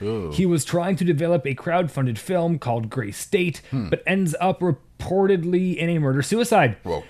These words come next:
Speaker 2: The films host the views of their conspiracy theorist who conspiracy theorize that his dead, his death had to do with the production and release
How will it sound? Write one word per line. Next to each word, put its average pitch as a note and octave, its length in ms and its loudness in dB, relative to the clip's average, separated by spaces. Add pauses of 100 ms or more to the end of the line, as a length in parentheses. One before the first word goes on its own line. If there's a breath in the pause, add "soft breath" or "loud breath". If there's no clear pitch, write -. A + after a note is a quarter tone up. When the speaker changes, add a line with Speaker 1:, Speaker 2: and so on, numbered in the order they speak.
(140 loud breath)
Speaker 2:
The E3+ 80 -6
films G#3 680 0 (120)
host G3 520 0 (220 soft breath)
the D3 120 2
views D#3+ 720 -2
of C#3 320 -2
their D3+ 180 0
conspiracy F#3 520 -2
theorist D#3+ 500 -4 (220 soft breath)
who E3 180 2
conspiracy F3 580 -2
theorize D3 600 4 (220 loud breath)
that D3 120 -2
his C3+ 220 2
dead, D3+ 460 0 (140 loud breath)
his C3 200 0
death F3+ 260 0
had E3 200 0
to D#3 60 0
do D#3 220 2
with D#3+ 160 2
the E3 80 4
production D#3 540 -2
and C#3+ 240 -2
release C#3+ 440 0